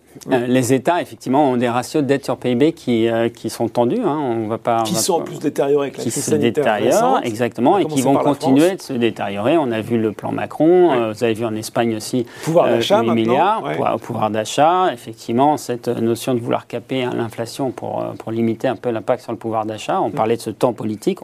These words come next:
Speaker 2: on est en plein dedans.
Speaker 1: Mm.
Speaker 2: Donc on est plutôt dans une trajectoire, effectivement, euh, pas, pas terrible sur le,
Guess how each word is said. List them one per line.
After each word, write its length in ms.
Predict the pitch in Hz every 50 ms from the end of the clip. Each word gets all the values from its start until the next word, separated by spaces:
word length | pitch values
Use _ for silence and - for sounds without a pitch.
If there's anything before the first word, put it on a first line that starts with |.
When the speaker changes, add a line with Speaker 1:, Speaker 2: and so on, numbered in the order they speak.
| -
Speaker 2:
on 140 | - 127 120
est 40 | 120
en 120 | 120 120
plein 160 | 117 139 123 120
dedans. 220 | 113 107 110 -
Speaker 1:
Mm. 320 | 147 139 139 - - - -
Speaker 2:
Donc 180 | 143 123 -
on 160 | 139 135 135 147
est 100 | 160 151
plutôt 280 | - - _ 160 160
dans 140 | 139 143 123
une 180 | 110 113 113 -
trajectoire, 520 | - - 117 110 113 107 - 139 143 127
effectivement, 600 | 110 - - - - - 117 120 131 139 127 120
euh, 380 | 110 110 113 117 113 117 117 110 -
pas, 220 | - 123 117 120 -
pas 120 | - 120
terrible 320 | 113 - 123 117 135 135 -
sur 220 | - - 117 110
le, 140 | 107 110 110